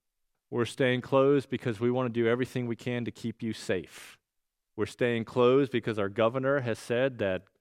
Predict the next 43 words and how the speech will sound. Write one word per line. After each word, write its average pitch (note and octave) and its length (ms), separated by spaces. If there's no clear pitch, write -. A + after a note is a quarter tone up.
groups A2+ 400
of G#2+ 100
fifty B2+ 460
can't A#2+ 400
meet A2 440
until A2 400
April A2 320
thirtieth. C3+ 560
We're G#2 120
staying A2 340
closed C3 540
because A2 280
the G2+ 80
C A2 220
D G2+ 100
C C3 300
has C3 140
said A#2+ 200
we A2 140
should G2+ 200
have G2 200
distance A2+ 380
between B2 360
us, C#3+ 200
and G#2 240
we B2 160
want C#3 340
to G#2 340
honor C3+ 460
what C#3 220
the C3+ 80
authorities B2 460
are B2 40
telling F#2+ 380
us, G2+ 220
and G#2 180
we G#2+ 120
want G#2+ 280
to G2+ 100
care C#3 640
well A#2 480
for A2 240
you. G2+ 500